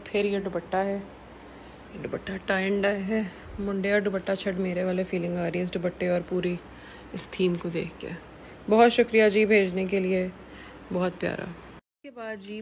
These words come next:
बहुत ही प्यारी सी jewelry भेजी है, ये देखें, ये necklace है बहुत प्यारा सा, और फिर ये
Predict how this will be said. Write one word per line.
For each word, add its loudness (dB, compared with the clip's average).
बहुत -8
ही -8
प्यारी 0
सी -4
jewelry -2
भेजी 0
है, 0
ये -2
देखें, -4
ये 0
necklace -4
है -4
बहुत -2
प्यारा 0
सा, -6
और -2
फिर -4
ये -2